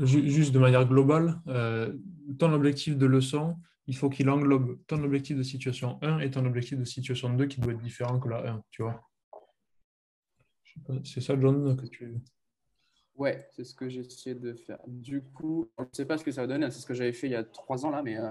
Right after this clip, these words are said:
Speaker 2: alors du coup, objectif de leçon, mon objectif éducatif, c'était respecter les codes de communication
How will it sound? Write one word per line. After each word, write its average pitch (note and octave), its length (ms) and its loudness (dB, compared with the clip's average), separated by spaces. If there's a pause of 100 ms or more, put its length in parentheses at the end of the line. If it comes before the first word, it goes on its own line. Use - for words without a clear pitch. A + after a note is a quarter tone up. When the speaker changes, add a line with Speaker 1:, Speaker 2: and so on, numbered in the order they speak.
(640)
Speaker 2:
alors B2+ 140 -2
du C#3 120 -6
coup, E3 160 2
objectif C#3+ 540 -2
de C3+ 100 2
leçon, C3+ 540 2
mon C3+ 100 0
objectif C#3 340 -2
éducatif, C3 380 0
c'était B2+ 160 0
respecter D#3 540 4
les C3+ 180 4
codes D#3 240 2
de C3 80 2
communication C3+ 800 -2